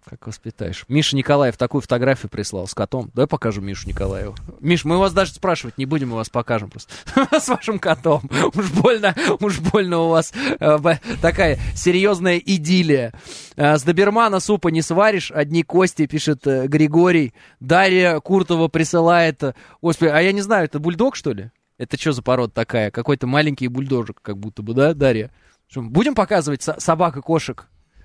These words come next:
э, наших слушателей? Давайте, давайте устроим, э, минутку милоты. Вот нас, у нас же как в анонсах говорится, что и никаких котов. Щас мы все нарушим, все правила нарушим.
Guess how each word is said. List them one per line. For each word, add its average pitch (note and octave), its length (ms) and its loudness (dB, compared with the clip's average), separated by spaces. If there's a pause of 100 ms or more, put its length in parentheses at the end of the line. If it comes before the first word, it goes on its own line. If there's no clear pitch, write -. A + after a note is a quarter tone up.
э, C3 340 2
наших C#3 300 0
слушателей? B2 580 -4 (400)
Давайте, C#3+ 460 0
давайте D#3+ 380 0 (340)
устроим, E3+ 640 2
э, D3+ 220 0
минутку E3 580 2
милоты. D#3 640 0 (180)
Вот D3 80 -6
нас, F#3 240 2 (140)
у D#3 80 -2
нас G3+ 200 2
же - 60 -10
как G3+ 260 0 (200)
в D3 120 0
анонсах E3 440 0
говорится, C#3 480 2
что B2 280 2 (180)
и D#3+ 100 4
никаких F3+ 500 0
котов. G3 500 0 (960)
Щас - 220 -2
мы D#3 80 2
все E3+ 160 0
нарушим, D3+ 400 0
все D#3 160 -4
правила C3+ 340 2
нарушим. A2+ 440 -8